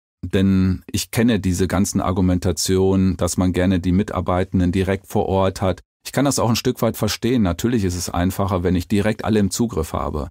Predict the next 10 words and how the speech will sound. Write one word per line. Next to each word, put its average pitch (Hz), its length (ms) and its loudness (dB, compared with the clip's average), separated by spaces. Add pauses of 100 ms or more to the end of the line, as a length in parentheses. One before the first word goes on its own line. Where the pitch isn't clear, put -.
(220)
Aber 101 360 0
eine 120 220 2
Erfahrung 107 580 0
konnten 104 300 -2
wir 92 100 2
doch 87 160 -4
jetzt 90 260 -4
alle 95 200 0
zusammen 87 400 0
machen. 82 400 -2